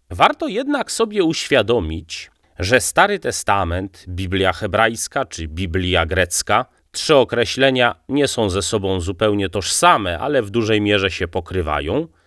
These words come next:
opowiadają o dialogu Boga Jahwe z narodem żydowskim.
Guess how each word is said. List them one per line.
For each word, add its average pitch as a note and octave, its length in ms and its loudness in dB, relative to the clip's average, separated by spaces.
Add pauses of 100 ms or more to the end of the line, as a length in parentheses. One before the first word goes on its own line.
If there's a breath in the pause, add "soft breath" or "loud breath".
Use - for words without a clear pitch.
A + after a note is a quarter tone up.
(240)
opowiadają F#3 800 4
o D#3 100 4
dialogu E3 540 4
Boga F3 460 4
Jahwe B2 540 0
z B2 100 -8
narodem A#2+ 500 0
żydowskim. D3 720 -2